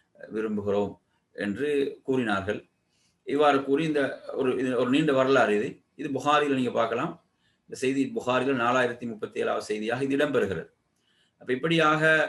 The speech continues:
அஹ், என்ன ரசூலுல்லாஹ்கள் மீது இப்படி, அஹ், கு-, குறை கூறுவது போன்றுதான் நெருங்கினார்கள். நெருங்கி, அஹ், அவன் வந்து என்ன செய்தான்? வாசனை திரவியங்கள் எல்லாம்,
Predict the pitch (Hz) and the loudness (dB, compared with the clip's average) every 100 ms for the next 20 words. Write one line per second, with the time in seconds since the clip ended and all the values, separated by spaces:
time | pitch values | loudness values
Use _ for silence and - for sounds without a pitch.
0 | - _ _ _ - 123 123 123 127 - | -4 _ _ _ -8 -6 -4 -6 -6 0
1 | 139 123 120 120 139 135 131 131 127 127 | 2 4 2 0 -2 0 0 0 0 0
2 | 131 131 127 131 - _ _ _ - 98 | 0 -2 -4 -4 -6 _ _ _ -6 -4
3 | 104 113 - - - 127 127 123 123 120 | -4 -6 -12 -14 -4 0 0 0 0 -2
4 | 113 120 117 143 160 139 147 131 101 85 | -2 -2 0 2 2 2 2 0 -2 -4
5 | - _ _ _ _ - 110 117 131 123 | -10 _ _ _ _ -10 -4 -2 0 0
6 | 131 170 - _ _ _ _ 107 107 104 | -2 -4 -8 _ _ _ _ -4 0 0
7 | 98 - 123 123 120 123 123 127 123 - | -2 -4 -4 -2 -2 -2 0 -2 -4 -12
8 | _ _ - 120 120 123 110 92 92 98 | _ _ -12 -8 -4 -2 -2 -2 -4 -2
9 | 104 110 104 101 104 104 101 98 98 101 | -2 -2 -4 -2 -2 -2 -2 -2 -2 -2
10 | 104 - | -4 -8